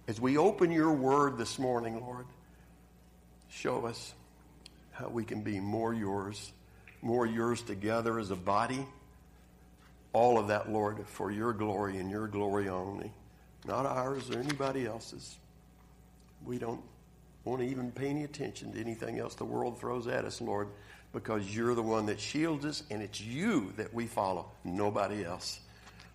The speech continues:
Your, Lord, you be glorified as we open your word this morning. Teach us, all of us, Lord, something that we've never seen before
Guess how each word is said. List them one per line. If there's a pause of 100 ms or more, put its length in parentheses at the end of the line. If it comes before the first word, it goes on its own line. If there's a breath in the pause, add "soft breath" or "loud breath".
(100)
Your,
Lord,
you
be
glorified
as
we
open
your
word (160)
this
morning. (340 loud breath)
Teach
us, (380 loud breath)
all
of
us,
Lord,
something
that
we've
never
seen
before